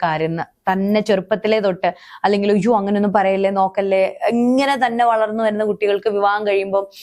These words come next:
ആണെങ്കിലും, "ഓ, സെക്സ് ചെയ്യുന്നത് ശരിയാണോ തെറ്റാണോ?" എന്ന് ചിന്തിക്കുന്ന ആൾക്കാരുണ്ട്. രണ്ടാമത്തെ കാര്യം എന്ന് വെച്ച് കഴിഞ്ഞാൽ അവർക്ക് സെക്ഷൽ ഡിസയേഴ്സും ഉണ്ട്, പക്ഷെ ഭയങ്കര ഓവർ റിലീജിയസ് ആവുമ്പോ ഉള്ള അങ്ങനെയുള്ള കൺഫ്യൂഷൻ, അത് ഭയങ്കര ബുദ്ധിമുട്ടാണ്.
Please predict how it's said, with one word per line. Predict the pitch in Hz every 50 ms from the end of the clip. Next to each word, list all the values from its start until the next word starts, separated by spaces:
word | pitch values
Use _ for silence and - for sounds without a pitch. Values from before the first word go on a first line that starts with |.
| - - _ _
ആണെങ്കിലും, | 214 208 208 208 208 202 208 208 208 -
"ഓ, | 202 202
സെക്സ് | 196 - 208 190 - - - 262
ചെയ്യുന്നത് | 240 - 247 214 208 202 202 214
ശരിയാണോ | 214 - 214 190 180 202 214 202 202 208 208
തെറ്റാണോ?" | 208 214 196 196 - - 196 185 196 202 208
എന്ന് | 214 214
ചിന്തിക്കുന്ന | 214 208 208 190 175 170 - 180 170 160
ആൾക്കാരുണ്ട്. | 147 110 135 - - - - - - - 262 - - - - - - - - - -
രണ്ടാമത്തെ | 214 240 240 226 233 226 233 247 233 262
കാര്യം | 277 269 269 247 233 233 240
എന്ന് | 233 233 240
വെച്ച് | 240 233 254
കഴിഞ്ഞാൽ | 240 226 226 220 220 220 226
അവർക്ക് | 220 220 220 -
സെക്ഷൽ | 262 - 247 214 - - 320
ഡിസയേഴ്സും | 330 311 233 254 220 202 240 240 254 262 277 240 285 330 320
ഉണ്ട്, | 285 247 247 233 277 359 427 - - _ _ _
പക്ഷെ | 254 247 - 330
ഭയങ്കര | 277 294 277 269 294 294 320 320
ഓവർ | 285 269 269 269 285
റിലീജിയസ് | 269 254 240 240 233 202 214 254 208 233
ആവുമ്പോ | 233 226 226 226 220 247 269 - -
ഉള്ള | 208 202 208 214
അങ്ങനെയുള്ള | - - - - 262 285 294 302 349 359 370 349 320 302
കൺഫ്യൂഷൻ, | 294 294 277 233 220 196 214 190 202
അത് | 214 240 240
ഭയങ്കര | 262 262 254 254 269
ബുദ്ധിമുട്ടാണ്. | 277 233 240 - 220 190 175 156 151 - - _ _ - - -